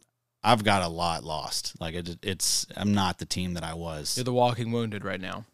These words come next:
Speaker 1: Still good, still have a shot, but I thought, well, I'll get T J Watt. I'm in a window once I get healthy. Like, I'm, I'm gonna be competing, I think, for the next three,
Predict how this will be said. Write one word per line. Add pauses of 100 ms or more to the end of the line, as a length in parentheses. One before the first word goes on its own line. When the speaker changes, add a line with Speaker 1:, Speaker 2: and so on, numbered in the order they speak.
(300)
Speaker 1:
Still
good,
still
have
a
shot,
but (460)
I
thought,
well, (480)
I'll
get
T
J
Watt. (100)
I'm
in
a
window (140)
once
I
get
healthy. (220)
Like,
I'm,
I'm
gonna
be
competing,
I
think,
for
the
next
three,